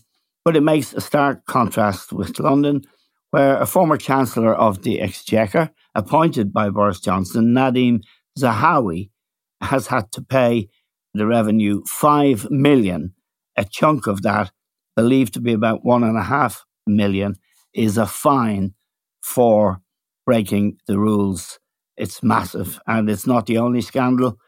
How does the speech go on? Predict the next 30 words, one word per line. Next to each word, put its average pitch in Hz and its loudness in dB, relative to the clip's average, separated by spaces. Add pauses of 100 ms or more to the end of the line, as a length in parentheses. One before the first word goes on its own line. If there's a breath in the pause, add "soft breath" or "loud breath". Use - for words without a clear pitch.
(260)
in 113 2
London 117 2
at 110 -8
the 113 -2
moment 123 0 (400)
besetting 123 -2
the 110 -2
Tory 127 0
party. 113 -2 (380)
There's 107 0
another 113 0
one. 104 -2 (160)
Boris 117 0
Johnson 110 0
is 98 -2
back 98 -8
on 98 -4
the 90 -4
scene. 92 -2 (340)
To 117 -4
discuss 110 0
all 147 4
of 98 -4
this, 95 -8
we're 107 -2
joined 113 0
now 101 0 (400)
by 101 -2
Chris 135 -2
Johns. 139 0